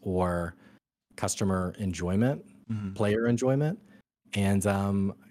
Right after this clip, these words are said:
Speaker 1: you know, uh, Blizzard literally built itself into a m-, massive organization because of how much they focused on the quality of their games. Um,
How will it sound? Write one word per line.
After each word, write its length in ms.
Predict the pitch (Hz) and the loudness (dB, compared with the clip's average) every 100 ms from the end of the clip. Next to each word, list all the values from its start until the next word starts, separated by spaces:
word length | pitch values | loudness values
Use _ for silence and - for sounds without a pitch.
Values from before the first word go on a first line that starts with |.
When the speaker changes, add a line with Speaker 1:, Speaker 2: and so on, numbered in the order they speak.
| - - | -18 -4
Speaker 1:
you 60 | 104 | -2
know, 80 | 98 | 0
uh, 300 | 95 101 95 | -2 -6 -10
Blizzard 600 | 107 110 123 131 143 113 | -4 2 2 4 0 2
literally 440 | 110 117 127 135 | 4 6 6 4
built 300 | 104 107 113 | 4 2 2
itself 340 | 110 - 104 98 | 2 0 -2 0
into 360 | 95 - 101 - | 0 0 0 0
a 480 | 101 98 95 92 90 - - _ _ _ _ _ - | 0 2 2 0 -2 -12 -20 _ _ _ _ _ -10
m-, 500 | 98 98 101 76 80 - _ | 0 2 2 -2 -18 -20 _
massive 880 | 104 104 104 107 110 - - 107 90 | 2 4 6 6 2 0 0 0 0
organization 760 | - 101 101 95 90 95 - 92 | 0 2 2 2 2 0 2 0
because 240 | 87 87 | -2 -4
of 60 | 80 | -4
how 280 | - 101 95 | -2 0 2
much 400 | 92 92 95 - | 0 -2 -2 -4
they 120 | 90 | -4
focused 360 | - 92 - | -4 -4 -2
on 60 | 90 | -4
the 80 | 87 | -6
quality 340 | - 87 87 | -6 -6 -4
of 80 | 85 | -6
their 100 | 82 | -8
games. 560 | 85 101 98 90 85 - - - _ _ - | -4 0 0 0 -2 -4 -8 -20 _ _ -10
Um, 420 | 85 85 85 | -6 -6 -6